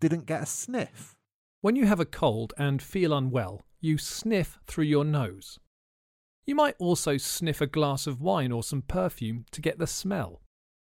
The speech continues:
Speaker 2: However, to not get a sniff is an idiom. It means to not get even a small chance or opportunity of doing something.
Speaker 1: Tottenham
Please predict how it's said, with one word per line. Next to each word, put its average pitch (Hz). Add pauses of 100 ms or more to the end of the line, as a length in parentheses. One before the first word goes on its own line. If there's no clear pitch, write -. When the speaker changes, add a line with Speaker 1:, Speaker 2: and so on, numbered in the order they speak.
(680)
Speaker 2:
However, 240 (300)
to 185
not 226
get -
a 123
sniff - (140)
is 143
an 151
idiom. 110 (800)
It 185
means 196
to -
not 226 (160)
get 175
even 160
a 147
small 208
chance 127
or 117
opportunity 139 (240)
of 139
doing 151
something. 95 (680)
Speaker 1:
Tottenham 185